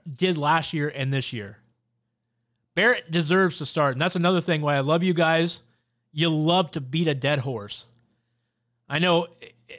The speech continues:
it's amazing to see Burrow's success right now and how many are people, how many people are bringing up the twenty seventeen quarterback situation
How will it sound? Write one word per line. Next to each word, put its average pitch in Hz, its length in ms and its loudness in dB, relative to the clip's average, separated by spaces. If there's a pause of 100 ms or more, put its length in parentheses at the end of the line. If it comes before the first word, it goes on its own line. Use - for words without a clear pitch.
(320)
it's - 380 -6
amazing 202 520 4
to 165 80 0
see 185 260 -2
Burrow's 160 440 2
success 151 460 -2
right 123 160 -4
now 120 180 -4
and 120 80 -6
how 165 200 0
many 156 180 -2
are 139 80 -2
people, 147 480 -6 (300)
how 214 100 -2
many 247 140 2
people 202 260 -2
are 165 60 4
bringing 165 400 0
up 147 240 -2
the 143 100 -6
twenty 170 300 -2
seventeen 147 640 -2
quarterback 139 420 -2
situation 123 580 -4